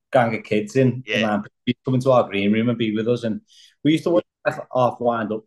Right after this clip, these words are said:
Speaker 1: with the, the producers and stuff and say, "Look, get, get, get Jack on the show."
Speaker 2: Yeah.
Speaker 1: And, like, I think that's probably
Speaker 2: Yeah.
Speaker 1: planted the seed a little bit, and he thought, "You know what, should we go one step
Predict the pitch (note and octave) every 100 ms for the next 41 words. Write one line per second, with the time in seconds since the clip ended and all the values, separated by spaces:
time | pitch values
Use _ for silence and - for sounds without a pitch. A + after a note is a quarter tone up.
0 | - C3 D#3 D3 B2+ - _ C3+ C3 A#2+
1 | G#2+ C3 C3 C#3 C3+ C3+ C3 C3+ B2+ B2+
2 | C3 C#3+ - _ C#3 C#3+ C#3 C3+ C3 C3
3 | G#2+ G#2 C#3+ C#3 - G#2+ B2 - _ _
4 | _ A2+ G#2+ - - A#2 A2+ A2 G#2 A2+
5 | A#2+ B2+ B2 C3 - C3+ B2+ C3 C3 C3
6 | B2 - A2 A2+ G2+ A#2 A#2+ A#2+ A#2+ A#2+
7 | A#2 G#2+ - A#2+ A2+ - B2+ B2+ A2+ B2
8 | A#2 B2